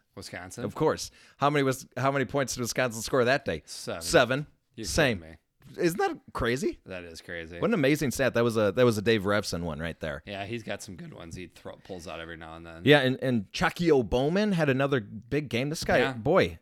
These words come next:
Speaker 1: And he
Speaker 2: he
Speaker 1: had
Speaker 2: came
Speaker 1: one
Speaker 2: out
Speaker 1: taken off the, the board, too.
Speaker 2: Right.
Speaker 1: Um, I mean, how about that for a, you know, I mean, Northwestern should have been up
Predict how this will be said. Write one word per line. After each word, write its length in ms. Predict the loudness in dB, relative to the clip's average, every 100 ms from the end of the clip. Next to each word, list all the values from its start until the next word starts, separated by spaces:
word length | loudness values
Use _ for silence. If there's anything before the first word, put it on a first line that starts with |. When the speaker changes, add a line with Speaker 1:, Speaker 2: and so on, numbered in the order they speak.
| _ -2
Speaker 1:
And 120 | 2
he 60 | 6
Speaker 2:
he 40 |
Speaker 1:
had 80 | 6
Speaker 2:
came 60 | 8
Speaker 1:
one 120 | 6
Speaker 2:
out 60 | 6
Speaker 1:
taken 260 | 0 0
off 360 | -2 -4 -6 -12 _ _ _ -6
the, 300 | -4 -4 -6
the 120 | -8
board, 460 | -2 0 0 -4 -4
too. 360 | -2 -2 -2 4
Speaker 2:
Right. 260 | 6 6
Speaker 1:
Um, 300 | 4 -2 -8 -14 _ _
I 60 | -2
mean, 160 | -2
how 140 | 2 4
about 240 | 4 4
that 200 | 2 0
for 200 | 0 -6
a, 120 | -6 -12 -10
you 160 | -6
know, 240 | -4 -6 -8
I 60 | -10
mean, 320 | -10 -12 -16 -18 -16 -2
Northwestern 540 | 0 0 0 -2 -4
should 200 | -4 -2
have 80 | -2
been 120 | -2
up 220 | -2 -4